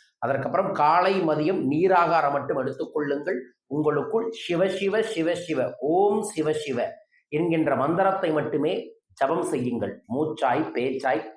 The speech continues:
ஜபம் செய்யுங்கள். சரியா நாலு மணிலிருந்து ஆறு மணிக்குள்ள,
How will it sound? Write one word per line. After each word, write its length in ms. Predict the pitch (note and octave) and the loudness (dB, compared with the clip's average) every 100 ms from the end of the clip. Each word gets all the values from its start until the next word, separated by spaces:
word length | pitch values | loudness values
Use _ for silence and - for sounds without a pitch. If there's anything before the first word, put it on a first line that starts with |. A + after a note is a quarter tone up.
| _ - | _ -8
ஜபம் 300 | B2+ C#3+ C3 B2 | -4 -2 -2 -2
செய்யுங்கள். 420 | G#2 G#2 F#2+ D#2+ _ _ _ _ - | -4 -6 -8 -12 _ _ _ _ -8
சரியா 380 | - D#3 E3+ F3 C3+ | 0 2 4 4 4
நாலு 260 | D3 F#3+ G#3 | 4 4 4
மணிலிருந்து 460 | F#3+ F3 E3+ F3+ D3 C3+ | 2 2 2 2 2 4
ஆறு 160 | D#3+ E3 | 4 4
மணிக்குள்ள, 540 | D#3 C#3+ - C3 C3+ | 0 -2 -4 -2 0